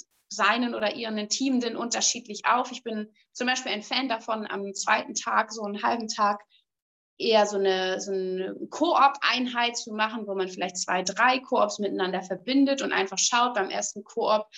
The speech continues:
hey, wo ist die Gruppe gerade? Ähm, wie gut kennen die sich? Wie ist da, was sind da gerade Themen? Und man dann auch spontan schaut, okay, welche Koops bauen da vielleicht ganz gut drauf auf,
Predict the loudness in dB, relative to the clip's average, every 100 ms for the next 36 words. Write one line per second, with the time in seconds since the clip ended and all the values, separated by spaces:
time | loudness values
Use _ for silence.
0 | -20 -20 _ _ 0 2 4 2 0 2
1 | 0 0 -2 -2 -4 -2 2 2 4 2
2 | 2 0 0 0 0 -2 -4 -6 -4 -4
3 | -4 -4 -8 -16 -20 -18 -4 -2 -2 -4
4 | -2 0 -2 -4 _ _ 0 4 4 4
5 | 2 2 2 4 0 -4 -12 -12 -6 -2
6 | 4 6 6 4 0 -2 -2 -2 -2 -2
7 | -2 -2 -4 -6 -8 -6 -4 0 0 0
8 | -2 -2 -4 -6 -4 -2 0 2 0 -2
9 | -4 -10 -4 -4 -4 -4 2 2 0 2
10 | 4 4 2 0 -2 0 -2 -4 -6 -4
11 | -4 0 2 4 2